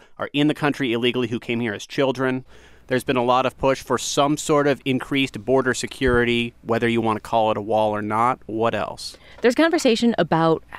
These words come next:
Speaker 2: how many members of one's family could be included for immigration protections or who could have access to citizenship, uh, path to citizenship. Uh, we hear that called chain migration. We call that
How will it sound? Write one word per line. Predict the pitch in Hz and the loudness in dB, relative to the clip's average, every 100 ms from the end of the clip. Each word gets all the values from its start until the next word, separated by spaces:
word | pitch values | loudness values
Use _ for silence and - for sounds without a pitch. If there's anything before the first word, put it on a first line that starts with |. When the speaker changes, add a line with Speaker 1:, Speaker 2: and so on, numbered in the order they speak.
| - | -14
Speaker 2:
how | - 202 240 | -4 0 4
many | 262 202 208 | 4 6 4
members | 185 175 180 175 | 4 2 2 2
of | - 160 | 2 2
one's | 165 170 165 - - - | 2 2 0 -4 -18 -4
family | 160 147 147 143 147 | 0 2 0 -2 -6
could | - 185 170 143 | -2 0 0 0
be | 160 156 | 0 0
included | 160 - 165 156 143 | -2 -2 0 0 -2
for | - 160 147 135 | 0 2 4 2
immigration | 151 175 277 208 | 0 2 2 2
protections | 175 160 - 147 147 | -2 -2 -2 -2 2
or | 147 151 | 2 2
who | 180 165 | 0 0
could | 190 165 | 0 0
have | 156 156 | 2 0
access | 147 143 - 147 143 | 2 0 -2 -6 -6
to | - 160 147 143 | -4 -2 0 -2
citizenship, | - 269 254 151 147 - - - - | -2 0 0 -2 -2 -6 -6 -20 -2
uh, | 160 | -2
path | - 156 - | 0 -4 -4
to | 151 | -4
citizenship. | 175 151 143 135 127 - - - - - | -2 -2 -4 -2 -2 -2 -12 -16 -8 0
Uh, | 160 160 | 2 4
we | 185 190 - | 4 4 0
hear | 180 180 | 0 2
that | 175 165 | 2 0
called | 175 165 | 0 -2
chain | - 151 151 | 0 0 0
migration. | 143 - 294 240 240 214 | -4 0 2 2 2 2
We | 185 | 2
call | - 160 151 | 0 -2 2
that | 147 | 0